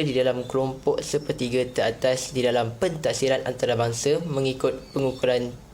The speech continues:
tims dan pisa dalam tempoh lima belas tahun akan datang. Seterusnya ialah equity, iaitu lima puluh peratus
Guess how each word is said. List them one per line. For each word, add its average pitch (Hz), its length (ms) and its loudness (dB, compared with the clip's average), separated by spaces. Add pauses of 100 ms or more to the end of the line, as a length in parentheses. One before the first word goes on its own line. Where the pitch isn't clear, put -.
(200)
tims 135 400 0
dan 117 320 -2
pisa 139 560 0 (400)
dalam 127 240 2
tempoh 127 320 2
lima 127 240 0
belas 127 100 2
tahun 120 220 0
akan 113 240 -2
datang. 113 240 0 (640)
Seterusnya 131 720 0 (240)
ialah 120 240 0 (240)
equity, 123 640 -2
iaitu 117 400 -2 (400)
lima 156 320 2
puluh 151 400 0
peratus - 720 -2